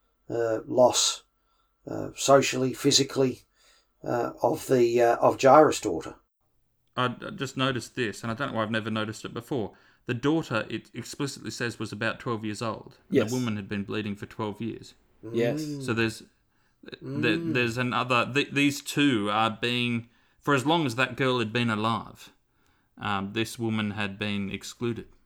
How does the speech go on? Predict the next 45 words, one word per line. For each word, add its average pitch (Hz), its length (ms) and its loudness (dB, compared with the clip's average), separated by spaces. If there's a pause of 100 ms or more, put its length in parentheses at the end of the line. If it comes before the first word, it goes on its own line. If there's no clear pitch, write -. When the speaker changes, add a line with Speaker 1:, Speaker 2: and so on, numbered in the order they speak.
(300)
Speaker 3:
Mm. 113 240 -4 (340)
Speaker 2:
uh, 104 180 -4
from 101 200 -10
society. 95 640 -8 (400)
So, 120 300 2 (120)
uh, 117 480 4 (1300)
the, 127 800 -6
this 147 300 -2
story 135 500 -4
seems 117 300 -8
to 107 80 -10
be 107 340 -6 (480)
very 139 200 -2
well 110 180 -2
written. 101 360 -10 (320)
I 120 80 0
like 151 300 0
your, 123 100 -4 (220)
your 117 180 -2
perspective, 107 640 -10
Luke. 95 240 -8
I 104 60 -10
Speaker 3:
Well, 131 380 6 (260)
Speaker 2:
so, - 140 -14 (280)
a 123 60 -12
lot 135 140 2
of 123 60 -2
new 123 180 0
ideas. 113 340 0
Speaker 3:
as, 165 160 10
as 175 180 12
I 160 100 12
said, 151 220 8
I 123 80 6
can't 139 280 -2
take - 160 -4
credit 113 300 -2
for 85 200 -8
it, - 160 -16
but, - 260 -6
but 131 180 2
since 190 280 6
I 156 180 8
Speaker 2:
<laughs> - 180 -2
Speaker 3:
heard 185 420 10